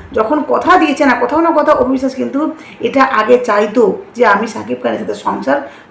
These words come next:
করি, কিন্তু মাঝখানে যখন বুবলি আর সাকিব খানকে একসাথে দেখলো বা তাদের বেশ মাখামাখি একটা অবস্থা, তার জন্য অপু বিশ্বাস কিন্তু সিদ্ধান্ত নিয়েছিল যে যখন ওরা নিজের মতো করে আছে, তা আমি এখান থেকে সরে যাওয়াটাই ভালো।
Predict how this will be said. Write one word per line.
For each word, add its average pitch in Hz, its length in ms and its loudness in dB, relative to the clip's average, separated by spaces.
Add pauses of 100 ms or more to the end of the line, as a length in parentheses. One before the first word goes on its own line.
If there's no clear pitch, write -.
করি, 226 260 2
কিন্তু 247 240 -2
মাঝখানে 247 600 2 (280)
যখন 294 440 4 (200)
বুবলি 269 380 4
আর 247 220 4
সাকিব 240 280 -8
খানকে 254 300 0
একসাথে 233 460 -2
দেখলো 220 520 0 (280)
বা 226 300 2 (160)
তাদের 226 340 0
বেশ 269 360 4
মাখামাখি 220 460 0
একটা 214 180 -2
অবস্থা, 208 320 0
তার 202 180 -2
জন্য 220 380 -4 (120)
অপু 208 180 -2
বিশ্বাস 254 240 -2
কিন্তু 202 200 -8
সিদ্ধান্ত 254 460 0
নিয়েছিল 220 360 0 (480)
যে 302 360 4 (340)
যখন 302 300 4
ওরা 285 160 6
নিজের 254 220 2
মতো 262 220 0
করে 277 220 0
আছে, 302 300 2
তা - 180 -2
আমি 294 400 0
এখান 233 200 -6
থেকে 240 160 -2
সরে 202 240 -2
যাওয়াটাই 202 460 0
ভালো। 196 400 -2